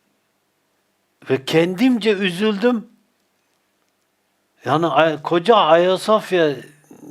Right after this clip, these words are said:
Camisi'nin imamı, bir de profesör, yani laiklikle alakalı bir laf söyledi,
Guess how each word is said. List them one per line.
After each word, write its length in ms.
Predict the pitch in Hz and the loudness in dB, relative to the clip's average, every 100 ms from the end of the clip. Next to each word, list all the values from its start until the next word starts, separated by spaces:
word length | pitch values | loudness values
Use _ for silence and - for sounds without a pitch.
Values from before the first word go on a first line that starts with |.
| 110 | -2
Camisi'nin 1000 | 151 165 170 165 151 175 175 214 190 - | 2 4 2 -2 -4 -6 -4 -4 -6 -4
imamı, 640 | 175 175 175 160 208 226 - _ _ _ _ _ | 0 2 2 2 -2 -4 -12 _ _ _ _ _
bir 140 | 170 185 | -4 0
de 80 | - | 0
profesör, 840 | - 185 - 196 - 247 254 - _ _ _ _ _ _ _ _ _ _ _ _ _ _ _ _ _ _ _ _ _ _ _ _ _ _ _ _ _ _ _ _ _ - | 2 -2 2 -2 2 2 2 -6 _ _ _ _ _ _ _ _ _ _ _ _ _ _ _ _ _ _ _ _ _ _ _ _ _ _ _ _ _ _ _ _ _ -2
yani 600 | 127 160 165 151 131 123 _ 131 | 0 0 0 -2 -2 -12 _ -4
laiklikle 840 | 139 185 196 196 196 240 240 202 | 2 4 2 0 -2 -2 0 2
alakalı 680 | 185 170 160 160 160 160 151 | 4 4 2 0 -2 -2 -4
bir 140 | 175 | 2
laf 220 | 220 - | 2 2
söyledi, 800 | - 196 180 147 139 185 233 | -2 -2 0 0 0 -2 -4